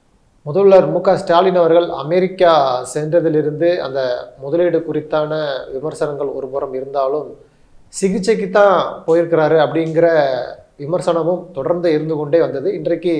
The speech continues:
தேமுதிகவுடைய பிரேமலதா விஜயகாந்த் அவர்கள், முதல்வர் வந்து அமெரிக்காவுக்கு போனதற்கான காரணம் என்ன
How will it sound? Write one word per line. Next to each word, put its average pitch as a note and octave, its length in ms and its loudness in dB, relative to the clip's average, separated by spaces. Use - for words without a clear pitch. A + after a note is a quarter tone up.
தேமுதிகவுடைய D#3 840 -2
பிரேமலதா E3 540 0
விஜயகாந்த் C#3+ 520 -4
அவர்கள், C3+ 280 -6
முதல்வர் F3 500 2
வந்து D#3+ 240 2
அமெரிக்காவுக்கு D#3+ 680 0
போனதற்கான D3 580 -4
காரணம் F3 500 0
என்ன D3 220 -6